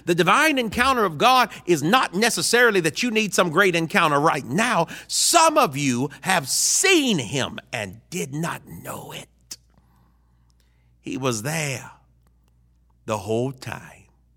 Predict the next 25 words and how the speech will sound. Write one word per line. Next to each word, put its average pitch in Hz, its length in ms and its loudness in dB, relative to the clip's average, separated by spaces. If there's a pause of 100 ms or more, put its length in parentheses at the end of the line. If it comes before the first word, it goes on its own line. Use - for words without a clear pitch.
(1300)
Moses 160 600 2
looked 196 300 -2
aside 151 580 2
and 123 100 -8
the 127 60 -6
bush 196 280 0
was 127 160 -6
burning. 165 440 0 (200)
And 175 160 -2
the 185 60 0
Bible 233 460 4
says 104 540 -8 (340)
he 165 160 -10
turned 208 420 2
aside 180 480 0
to 185 60 -10
see. 127 460 -12 (1000)
I 143 120 -2
want 170 160 0
to 180 40 2
say 214 200 2
to 196 80 0
some 214 260 2
of 202 100 0
you, 170 280 -2